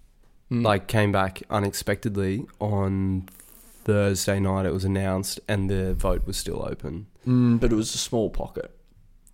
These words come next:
Speaker 2: Yeah.
Speaker 1: Still, but, like, Argyle get, was there and thereabouts. It was about twentieth.
Speaker 2: Mm.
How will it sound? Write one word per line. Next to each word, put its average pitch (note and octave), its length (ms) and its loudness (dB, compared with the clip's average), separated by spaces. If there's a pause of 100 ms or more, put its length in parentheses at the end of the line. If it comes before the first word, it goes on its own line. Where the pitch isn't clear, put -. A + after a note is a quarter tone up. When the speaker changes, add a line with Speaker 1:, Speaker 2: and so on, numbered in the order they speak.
Speaker 2:
Yeah. G#2 160 -6 (840)
Speaker 1:
Still, - 320 2
but, - 240 -4 (680)
like, C3+ 260 2
Argyle D3+ 460 6
get, - 280 0 (200)
was - 480 0 (160)
there G2+ 240 2
and F#2+ 100 0
thereabouts. F#2+ 520 2
It - 60 -8
was - 40 -8
about - 240 -4
twentieth. G2 640 -6 (140)
Speaker 2:
Mm. G2+ 320 -6